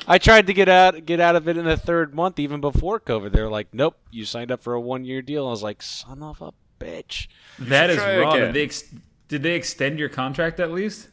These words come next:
Speaker 1: Not that I'm aware of. I haven't, I, I, I haven't, uh, received notice of an extension.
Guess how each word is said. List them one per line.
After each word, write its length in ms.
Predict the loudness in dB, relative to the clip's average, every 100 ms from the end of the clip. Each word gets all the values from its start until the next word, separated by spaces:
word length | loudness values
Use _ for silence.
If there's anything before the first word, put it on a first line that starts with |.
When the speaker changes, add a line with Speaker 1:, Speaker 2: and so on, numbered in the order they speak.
| _
Speaker 1:
Not 360 | -4 0 0 0
that 120 | 0
I'm 160 | 0 -2
aware 400 | -2 2 2 2
of. 160 | 2 0
I 100 | 2
haven't, 380 | 2 0 -8 _ _ -16
I, 240 | -8 -8 -10 _
I, 160 | -12 -12 _ -12
I 120 | -10
haven't, 520 | -8 -10 -10 -14 -10
uh, 240 | -6 -6 -8
received 380 | -10 -10 -12
notice 340 | -12 -12 -10 -10
of 100 | -12
an 80 | -12
extension. 580 | -14 -12 -14 -14 -14